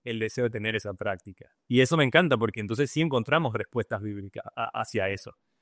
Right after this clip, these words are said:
Y yo creo que eso debe ser el deseo del, del hombre que quiere introducir algo. Realmente esto le va a dar placer, le va, realmente esto va a ser, nos va a conectar más, realmente va a ser parte de esta celebración.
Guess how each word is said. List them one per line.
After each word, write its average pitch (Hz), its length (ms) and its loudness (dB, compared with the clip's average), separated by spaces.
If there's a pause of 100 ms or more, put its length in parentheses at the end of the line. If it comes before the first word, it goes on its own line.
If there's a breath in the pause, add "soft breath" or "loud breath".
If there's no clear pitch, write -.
(120)
Y 120 80 4
yo 120 60 8
creo 165 160 6
que - 160 -4
eso 147 220 6
debe 160 220 8
ser 151 180 4
el 143 100 4
deseo 135 380 4
del, 120 260 0
del 113 180 0
hombre 160 300 0
que 127 140 -12
quiere 131 400 -4 (320)
introducir 120 560 4
algo. 151 420 4 (300)
Realmente 123 400 0
esto 139 140 -4
le 131 80 2
va 127 100 4
a - 20 4
dar 120 140 2
placer, 139 400 -2 (200)
le 113 180 -2
va, 113 320 0
realmente 117 520 -2
esto 127 220 -4
va 123 100 2
a 120 60 -2
ser, 123 340 -2 (500)
nos 117 220 -2
va 120 60 6
a - 40 -2
conectar 120 480 4
más, 127 440 -2 (180)
realmente 127 460 4
va 131 80 10
a 127 60 8
ser 139 220 2
parte 143 300 2
de - 20 0
esta 139 140 0
celebración. 120 720 0